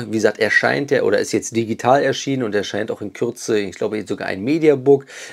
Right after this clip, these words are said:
äh, von diesem Film, also auf Blu-ray und D V D und U H D natürlich erscheint er.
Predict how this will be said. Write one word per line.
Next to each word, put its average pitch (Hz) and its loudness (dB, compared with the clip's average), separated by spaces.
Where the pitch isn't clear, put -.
äh, 120 6
von 131 0
diesem 117 -6
Film, 123 2
also 95 0
auf 92 -4
Blu-ray 123 4
und 95 -4
D 123 2
V 127 2
D 117 4
und - -4
U 165 0
H 151 6
D 135 2
natürlich 123 2
erscheint 117 0
er. 117 4